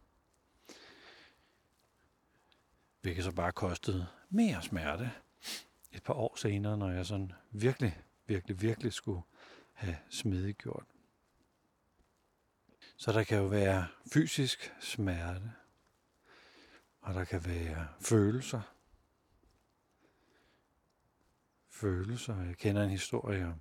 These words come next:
en, der ikke ville spise sit, øh, sit, øh, hjertemedicin,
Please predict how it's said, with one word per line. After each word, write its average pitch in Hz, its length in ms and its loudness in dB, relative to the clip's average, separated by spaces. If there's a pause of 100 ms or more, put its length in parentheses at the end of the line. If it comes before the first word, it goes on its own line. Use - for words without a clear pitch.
(1200)
en, 104 160 -6 (120)
der 85 220 0 (360)
ikke 101 300 -2
ville 90 280 2
spise 95 560 -2
sit, 95 440 -6
øh, 82 200 -4 (2250)
sit, - 800 -8
øh, 80 280 -8 (1400)
hjertemedicin, 110 720 2